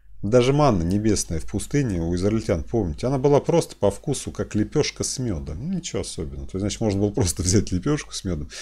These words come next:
Там никто не восхищался супер ее какой-то необычной восхи-, было восхищение наше в том, как она появлялась и как исчезала.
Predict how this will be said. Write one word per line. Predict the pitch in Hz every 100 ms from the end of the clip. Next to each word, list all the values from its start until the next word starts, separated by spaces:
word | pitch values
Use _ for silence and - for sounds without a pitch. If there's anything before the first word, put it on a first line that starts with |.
| - -
Там | 113
никто | 131 - 143
не | 135
восхищался | 127 - - - 113 -
супер | 80 - 101 82 78
ее | 80 78 - - - -
какой-то | 92 - 82 -
необычной | 85 92 95 - 80
восхи-, | 73 - -
было | - 101 120 107 113 113 110 - - -
восхищение | 101 - 110 139 123
наше | 117 -
в | 104
том, | - 127
как | 113 104
она | 107 101
появлялась | 113 113 110 92 67 65 - - - - - - - _
и | -
как | - 101 85
исчезала. | - - 69 71 73 76